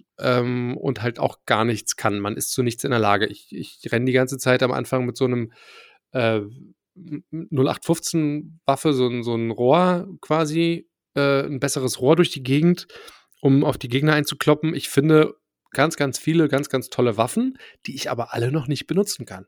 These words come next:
weil ich die Voraussetzungen dafür nicht erfülle. Ähm, das muss ich halt erst wirklich mühselig nach und nach mir erarbeiten und erspielen. Ähm, und im Grunde genommen bin ich am Anfang eigentlich nur auf der Flucht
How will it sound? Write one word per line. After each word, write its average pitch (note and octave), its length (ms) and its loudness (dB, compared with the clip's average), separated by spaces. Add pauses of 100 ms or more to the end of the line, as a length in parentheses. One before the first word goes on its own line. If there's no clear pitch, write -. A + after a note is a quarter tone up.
(220)
weil A#2 200 -4
ich B2+ 240 -6
die B2+ 180 -4
Voraussetzungen A2 580 -4
dafür G2+ 260 -4
nicht A2+ 120 -4
erfülle. D#3 480 0 (720)
Ähm, B2 580 -4 (120)
das - 180 -10
muss B2+ 140 -2
ich A2+ 140 -6
halt A#2+ 160 -2
erst - 180 -8
wirklich C3 300 -4
mühselig D3+ 920 2
nach B2 300 -2
und - 220 -10
nach A#2 420 -6 (340)
mir B2 380 -2 (140)
erarbeiten F3 680 0
und - 180 -8
erspielen. F#3+ 680 0 (640)
Ähm, B2+ 680 -4 (380)
und D3+ 120 0
im D#3+ 100 -2
Grunde C3 220 4
genommen D3+ 180 2
bin C3+ 80 0
ich C#3 100 -4
am C3 60 0
Anfang D#3+ 480 0 (260)
eigentlich C#3+ 360 0
nur C#3 160 0
auf D#3+ 100 -4
der C3+ 120 -4
Flucht - 420 -2